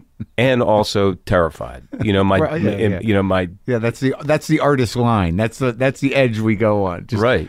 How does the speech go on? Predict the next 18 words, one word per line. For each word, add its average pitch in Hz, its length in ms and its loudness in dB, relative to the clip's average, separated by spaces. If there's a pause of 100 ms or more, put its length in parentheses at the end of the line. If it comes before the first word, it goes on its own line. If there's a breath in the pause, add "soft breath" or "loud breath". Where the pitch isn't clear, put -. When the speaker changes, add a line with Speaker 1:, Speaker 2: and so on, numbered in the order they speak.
Speaker 2:
paralyzing 147 640 2
fear 131 380 2
and 104 260 -2
weird 131 300 2
cockiness. 107 640 -2
Speaker 1:
Exactly. 113 720 -2 (220)
It, 107 240 -4
and 117 200 0
I 113 60 4
feel 127 220 -2
like 156 140 -2
you 131 80 2
need 104 240 0
to 101 80 -4
have 104 280 -2
that 90 200 -2
kind 87 200 -6
of 85 180 -12